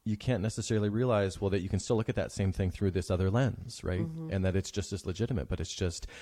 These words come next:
Speaker 1: and one thing, going back to The Web That Has No Weaver, which we mentioned at the beginning of the show,
Speaker 2: Mm-hmm.
Speaker 1: he, so he being, uh, Ted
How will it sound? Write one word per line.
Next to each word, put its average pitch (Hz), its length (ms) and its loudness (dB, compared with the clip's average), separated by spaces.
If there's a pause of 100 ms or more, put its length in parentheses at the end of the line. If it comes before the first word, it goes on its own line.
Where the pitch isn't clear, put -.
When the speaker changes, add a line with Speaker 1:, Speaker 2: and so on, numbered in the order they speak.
(200)
Speaker 1:
and 123 140 10
one 165 180 10
thing, 123 380 6
going 127 300 8
back 113 240 6
to 107 100 -2
The 101 80 4
Web 101 140 6
That 85 80 4
Has 98 180 2
No 90 100 4
Weaver, 98 380 2
which 85 180 -2
we 95 80 0
mentioned 87 300 2
at 82 60 -2
the 92 80 0
beginning 117 380 4
of 104 60 8
the 92 60 4
show, 87 400 4 (100)
Speaker 2:
Mm-hmm. 165 220 -8 (260)
Speaker 1:
he, 170 460 4
so 117 360 8
he 127 240 2
being, 113 360 10
uh, 104 120 4
Ted 117 280 4